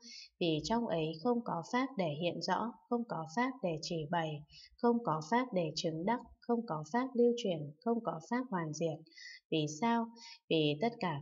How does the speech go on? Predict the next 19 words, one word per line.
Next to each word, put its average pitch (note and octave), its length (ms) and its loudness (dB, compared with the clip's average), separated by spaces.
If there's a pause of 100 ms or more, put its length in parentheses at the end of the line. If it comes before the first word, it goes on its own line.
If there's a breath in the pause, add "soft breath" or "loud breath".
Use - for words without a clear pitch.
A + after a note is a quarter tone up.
pháp A#3+ 200 2
rốt B3+ 240 0
ráo D#3 300 0
không A#3+ 200 0
sanh A#3+ 380 -2
cũng A#3+ 220 0
không A#3+ 220 -2
diệt, E3 260 2 (240)
vì D3 320 0
không A#3+ 200 2
sanh A#3+ 260 0
diệt E3+ 280 0 (120)
nên A#3 260 2 (100)
không A#3+ 140 0
lưu A#3+ 280 6
truyền, E3 220 -2 (140)
không A3+ 220 0
hoàn D#3 240 -2
diệt. D3+ 240 0